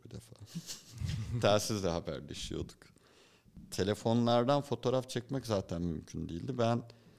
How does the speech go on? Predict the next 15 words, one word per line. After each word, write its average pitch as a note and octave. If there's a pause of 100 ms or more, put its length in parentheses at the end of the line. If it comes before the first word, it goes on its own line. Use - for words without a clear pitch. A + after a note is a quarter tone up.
(240)
analog G#2+
sistem F#2+
dediğimiz, F2 (200)
sizin G#2
belki G2
birçoğunuzun G2 (480)
bilmediği A2+
bir B2+
sistemle A2
işe -
başladım. - (800)
E, F2+ (140)
fotoğraf G#2+
çekersiniz, - (240)
onları, G2